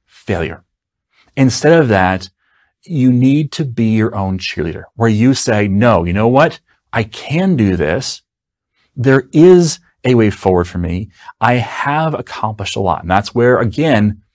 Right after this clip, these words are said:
having that progress where you know, "Hey, I've already done six weeks of training. I can do week seven.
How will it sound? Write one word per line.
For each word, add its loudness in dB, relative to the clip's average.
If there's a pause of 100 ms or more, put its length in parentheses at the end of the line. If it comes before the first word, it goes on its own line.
(120)
having -2
that 0
progress -4 (400)
where 4
you 2
know, 2 (160)
"Hey, 2 (220)
I've 2
already 2
done 0
six -4
weeks -2
of -10
training. -6 (380)
I -2
can 0
do 2
week -2
seven. -8